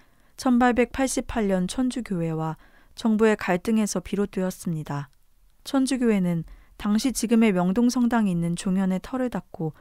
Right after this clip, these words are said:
높은 교회 건물을 지으려는 계획을 추진하고 있었습니다. 옛날부터 우리나라에서는 왕궁을 내려다볼 수 있는 높은 장소 또는 대궐보다 높은 집을 짓는 것을 국법으로 금하고 있었는데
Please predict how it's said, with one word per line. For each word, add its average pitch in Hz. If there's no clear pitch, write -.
높은 240
교회 214
건물을 214
지으려는 175
계획을 180
추진하고 214
있었습니다. 151
옛날부터 220
우리나라에서는 196
왕궁을 214
내려다볼 214
수 214
있는 180
높은 190
장소 165
또는 247
대궐보다 214
높은 185
집을 185
짓는 196
것을 170
국법으로 185
금하고 202
있었는데 160